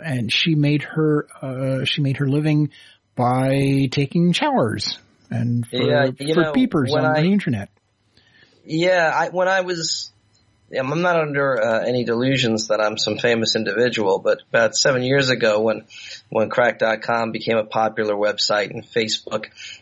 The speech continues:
Speaker 2: uh, first exploded as a popular website, suddenly I did have quote unquote, like,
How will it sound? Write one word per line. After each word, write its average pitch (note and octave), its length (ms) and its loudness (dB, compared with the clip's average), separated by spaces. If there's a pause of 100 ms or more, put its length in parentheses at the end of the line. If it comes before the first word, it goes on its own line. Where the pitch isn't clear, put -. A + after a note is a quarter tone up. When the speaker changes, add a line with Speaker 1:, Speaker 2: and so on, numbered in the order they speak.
(140)
Speaker 2:
uh, G#2 300 2 (960)
first A2+ 340 -2
exploded A2 400 0
as G#2 100 0
a G#2+ 60 -4
popular G#2 400 -2
website, G#2+ 580 0
suddenly A2+ 540 0
I G2 80 0
did G#2+ 180 -4
have G#2+ 180 -4
quote A2 220 -2
unquote, G#2+ 380 -4
like, - 260 -4